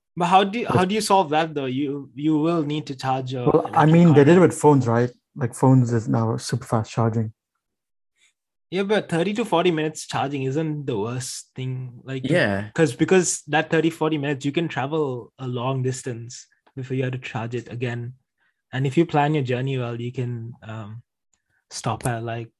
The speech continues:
Speaker 1: destinations where
Speaker 2: Yeah, but
Speaker 1: there's a
Speaker 2: it's, it's
Speaker 1: hotel
Speaker 2: not
Speaker 1: or
Speaker 2: as
Speaker 1: a
Speaker 2: convenient as using
Speaker 1: Yeah,
Speaker 2: a
Speaker 1: of course
Speaker 2: petrol
Speaker 1: it's
Speaker 2: car.
Speaker 1: not. Yeah, of course. Yeah, I mean, yeah, what you're saying is true. Yeah, they, I mean, if they can come up with, like, fast charging, then it's perfect. Like, charging
Speaker 2: Like,
Speaker 1: it.
Speaker 2: electric cars has been probably the,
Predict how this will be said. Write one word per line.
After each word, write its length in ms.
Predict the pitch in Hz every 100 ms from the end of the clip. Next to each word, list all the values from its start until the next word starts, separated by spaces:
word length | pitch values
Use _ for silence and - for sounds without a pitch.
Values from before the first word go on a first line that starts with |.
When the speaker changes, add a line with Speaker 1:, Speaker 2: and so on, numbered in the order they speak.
| _ 123
Speaker 1:
destinations 640 | 117 - 127 123 123 117
where 120 | 120
Speaker 2:
Yeah, 60 | 139
but 140 | 127
Speaker 1:
there's 160 | 123 127
a 20 |
Speaker 2:
it's, 60 | 127
it's 260 | - 151 147
Speaker 1:
hotel 40 |
Speaker 2:
not 140 | 143 151
Speaker 1:
or 40 |
Speaker 2:
as 120 | 139
Speaker 1:
a 20 | -
Speaker 2:
convenient 720 | 143 131 131 131 131 113 135
as 180 | 120 113
using 420 | 120 113 117 117
Speaker 1:
Yeah, 120 | 147 185
Speaker 2:
a 40 |
Speaker 1:
of 100 | 120
course 200 | 208 190
Speaker 2:
petrol 80 | 143
Speaker 1:
it's 80 | 127
Speaker 2:
car. 80 | 127
Speaker 1:
not. 120 | 117
Yeah, 320 | 127 123 107 107 -
of 120 | 120
course. 360 | 127 120 - -
Yeah, 280 | 160 180 185
I 40 | 170
mean, 240 | 185 180
yeah, 180 | 160 147
what 240 | 131 139
you're 60 | 156
saying 200 | 160 147
is 140 | 127
true. 140 | - 123
Yeah, 340 | 120 113 113 107
they, 260 | 120 117 -
I 60 | 135
mean, 160 | 135
if 60 | 127
they 100 | 131
can 180 | 135 135
come 160 | 139 156
up 140 | 160
with, 100 | 131
like, 160 | 120 -
fast 260 | 120 117
charging, 340 | - 107 98 101
then 160 | 95 _
it's 100 | -
perfect. 440 | - 90 - -
Like, 140 | - - -
charging 280 | 101 - 131
Speaker 2:
Like, 220 | 127 127
Speaker 1:
it. 40 |
Speaker 2:
electric 420 | 135 131 - 127
cars 320 | - 135 131 123
has 160 | 113
been 480 | 110 123 123 117 117
probably 240 | - 120 120
the, 260 | 117 117